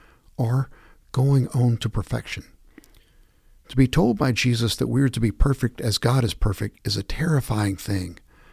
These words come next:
a command so intimidating that we snatch it from our memories, unless we think of it in terms of capacity, not identical quantity. A pint jar can be as perfectly full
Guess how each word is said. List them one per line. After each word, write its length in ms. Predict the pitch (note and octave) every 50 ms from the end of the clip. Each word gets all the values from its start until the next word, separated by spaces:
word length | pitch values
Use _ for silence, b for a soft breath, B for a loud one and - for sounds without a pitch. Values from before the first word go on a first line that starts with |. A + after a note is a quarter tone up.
| b b b b b b b
a 60 | -
command 400 | - A#2 B2 C3 D3+ D3+ C3+ -
so 240 | - - D3+ C#3 C3+
intimidating 600 | B2 - - D3+ D3+ D3 B2 B2 A#2+ A2+ A#2 A2
that 120 | G#2 B2+ -
we 100 | B2+ G#2
snatch 460 | - - - - A#2+ C#3 C#3 - C#3
it 140 | A#2+ - -
from 180 | - B2+ A#2
our 100 | A2 A2
memories, 560 | A2 A2+ A#2 A#2 G2+ F2 F2 F2+ F2+ - - - b b b b b b b b b b b b b -
unless 260 | A#2 A2 A2 - -
we 80 | A#2+
think 220 | G2+ - C#3 C3+ A#2+
of 100 | B2 A2+
it 80 | A2+
in 120 | A2+ G#2 G2
terms 400 | - - C3 B2+ A#2+ A2 - -
of 120 | G2+ -
capacity, 640 | - G2+ - - B2 B2 A2+ - - - - F#2+ - - b b b b b b b
not 340 | - A#2 A#2 B2 - - - - - - -
identical 600 | A2 A2 A#2 - A#2 G#2+ - A2 - - G#2+ -
quantity. 640 | - - B2+ B2 A2+ - A2 G#2 - - G2 - - - b b b b b b b b b b b b b b b b b b -
A 60 | -
pint 300 | - - F#3 G3 G3 B3+
jar 400 | - - B2+ G#2+ A2 G#2+ G2 G2+
can 200 | - - B2 A#2
be 160 | G#2+ A#2 A2+
as 120 | A2 F#2+ -
perfectly 580 | - - - D#3+ D#3 - - D3+ - D3 C3+
full 500 | A#2+ - - C3 B2+ A#2 G#2+ G2+ - -